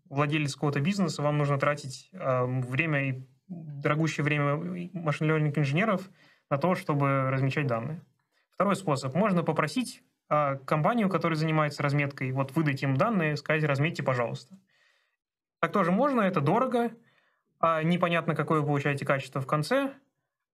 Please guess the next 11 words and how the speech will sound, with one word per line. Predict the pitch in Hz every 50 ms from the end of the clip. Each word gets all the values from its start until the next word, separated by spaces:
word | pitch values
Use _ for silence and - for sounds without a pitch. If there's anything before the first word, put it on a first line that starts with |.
| _ -
а, | 170 165 160 156 151 147 143 139 135
при | 131 - - 160
этом | 156 165 156
достаточно | 151 160 156 - 170 156 - - 151
легко | 151 151 151 - 277 294 285 - - - _ _ _ _
и | - 190 196 202 202 196 185 190 - - _
плохо | - 190 247 240 -
масштабируется | 190 180 - - 185 170 175 165 143 127 123 - -
тоже, | - 120 113 113 117
потому | - - 160 175 180
что, | 175 - - 156 147 135